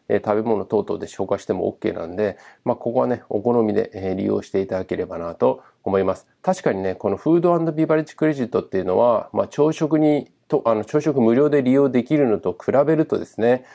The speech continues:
非常にね、あの、金額的にこのヒルトンホテルっていうのは十八ドルなんですよね。まあ、あの、私みたいにね、今日朝食食べないで空港行きますので、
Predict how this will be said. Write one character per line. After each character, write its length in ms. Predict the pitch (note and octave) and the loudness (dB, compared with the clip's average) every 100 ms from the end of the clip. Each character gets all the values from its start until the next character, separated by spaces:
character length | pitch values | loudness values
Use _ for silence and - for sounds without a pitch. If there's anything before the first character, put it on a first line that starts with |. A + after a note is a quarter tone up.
| _ | _
非 180 | - A#2 | -6 -2
常 180 | A2+ D3+ | 2 4
に 120 | D3 | 4
ね、 180 | C#3 C3+ _ _ | 2 -2 _ _
あ 140 | - G2 | -2 0
の、 440 | G2 F#2+ G2 G2 | 2 2 2 0
金 200 | - C#3+ | 0 2
額 200 | D3 C#3+ | 2 0
的 240 | - B2+ B2+ | -2 0 2
に 240 | B2+ A#2+ | 2 0
こ 140 | - | -2
の 60 | G#2+ | -4
ヒ 180 | - A#2 | -2 -4
ル 100 | C3 | 0
ト 120 | D3+ | 0
ン 20 | |
ホ 100 | C#3 | 0
テ 100 | C#3 | -2
ル 40 | F2+ | -4
っ 40 | |
て 120 | - | -6
い 40 | E2+ | -8
う 20 | |
の 40 | |
は 40 | E2+ | -8
十 340 | - G#2+ C3 | -6 -2 -2
八 360 | B2+ A#2+ - C#3+ | -2 -6 -6 -4
ド 120 | C3+ | -2
ル 120 | F#2+ | -2
な 120 | F2 | -6
ん 60 | C#2+ | -10
で 60 | - | -14
す 100 | - | -6
よ 80 | |
ね。 240 | G2 D3+ E3 _ _ | 0 0 -2 _ _
ま 120 | F3 | 0
あ、 120 | F3 B2 | 2 2
あ 60 | |
の、 220 | A2+ A2 | 2 2
私 320 | A2 C#3+ F#3 G#3+ | 2 0 2 2
み 100 | G#3 | 2
た 120 | A#2 | 0
い 40 | |
に 80 | F#2+ | -2
ね、 180 | G2 - | -6 -4
今 120 | - D3+ | 0 2
日 180 | - - _ - - | 0 -6 _ -20 -4
朝 180 | - F3+ | 0 2
食 400 | G3+ G3+ G3 F#3 | 2 4 4 2
食 140 | C#3+ | 0
べ 100 | F3+ | 2
な 140 | G3 C#3+ | 4 2
い 180 | G2+ | 0
で 240 | E2+ F2+ F2+ | -2 -4 -4
空 200 | - C3 | -2 -2
港 260 | B2+ A#2+ B2 | 0 -2 -2
行 160 | - | -4
き 100 | - | -2
ま 140 | B2 C3 | 0 0
す 120 | B2 | 0
の 120 | G2+ | -2
で、 360 | G2+ A2+ G#2 | 2 4 2